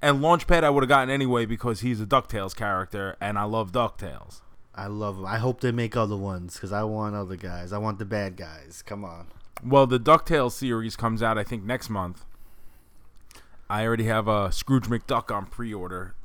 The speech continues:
Speaker 1: What bothers me is that the three nephews are all coming. They're all part of the series. It's like, oh, do you really need to waste three splo-, three slots on these kids, like, right away?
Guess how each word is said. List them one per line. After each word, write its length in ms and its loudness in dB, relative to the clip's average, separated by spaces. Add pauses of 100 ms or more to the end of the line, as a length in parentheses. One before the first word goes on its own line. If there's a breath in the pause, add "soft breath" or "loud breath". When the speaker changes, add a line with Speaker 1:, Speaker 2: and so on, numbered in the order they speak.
(120)
Speaker 1:
What 200 2
bothers 360 6
me 180 0
is 140 0
that 220 -2 (160)
the 100 -4
three 540 -2
nephews 840 -2
are 160 2
all 160 0
coming. 440 -4
They're 200 -2
all 100 0
part 280 0
of 40 -12
the 60 -10
series. 520 -6 (440 soft breath)
It's 100 -10
like, 200 -2
oh, 360 -4 (120)
do 80 -6
you 80 -2
really 240 -4
need 140 -4
to 100 -8
waste 300 -4
three 180 -4
splo-, 400 -6 (140)
three 180 -4
slots 400 0
on 120 -2
these 160 -6
kids, 360 -4
like, 220 -2
right 180 2
away? 380 0